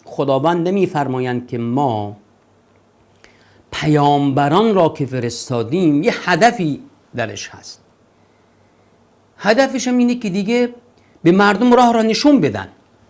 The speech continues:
این حق هست، این باطل هست، برحذر می‌دارند از نهایت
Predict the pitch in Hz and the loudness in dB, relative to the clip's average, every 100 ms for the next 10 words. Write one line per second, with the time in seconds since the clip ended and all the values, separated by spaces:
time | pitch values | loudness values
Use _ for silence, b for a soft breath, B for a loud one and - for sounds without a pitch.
0 | _ _ _ _ _ _ _ _ _ _ | _ _ _ _ _ _ _ _ _ _
1 | _ _ _ _ _ _ 202 233 - 254 | _ _ _ _ _ _ -2 0 2 0
2 | 262 - 226 - - - 220 208 196 196 | -2 -4 -4 -4 -12 -2 0 4 4 4
3 | 196 139 127 139 151 202 180 220 214 269 | -2 -2 -6 -2 4 4 4 4 4 4
4 | 220 196 165 151 135 - - 147 151 180 | 2 0 0 0 -4 -8 -6 -4 -2 -2
5 | 175 185 214 233 226 226 | 0 2 2 2 -2 -6